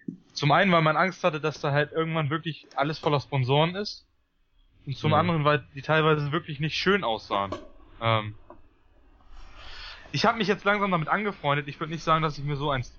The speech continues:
Speaker 1: holen würde und in den Schrank hängen. Ähm, aber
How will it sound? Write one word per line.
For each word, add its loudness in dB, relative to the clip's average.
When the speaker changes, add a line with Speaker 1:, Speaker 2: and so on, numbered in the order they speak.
Speaker 1:
holen 2
würde 2
und -2
in 2
den 0
Schrank -2
hängen. -4
Ähm, 4
aber 4